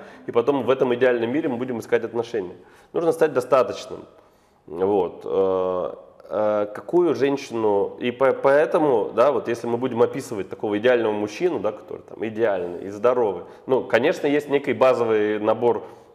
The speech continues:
адекватного мужчины, да, я там и адекватная женщина. Это здоровое отношение к родителям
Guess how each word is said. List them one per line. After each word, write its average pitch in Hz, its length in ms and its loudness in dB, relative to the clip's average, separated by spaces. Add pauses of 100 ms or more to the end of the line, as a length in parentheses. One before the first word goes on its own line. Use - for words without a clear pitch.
(240)
адекватного 113 500 2
мужчины, 110 440 -2
да, 101 100 2
я 98 120 2
там 90 200 -4
и - 40 2
адекватная 101 460 -2
женщина. 101 380 -4
Это 98 300 -2 (260)
здоровое 120 420 4
отношение 113 420 0
к - 60 -8
родителям 98 560 -4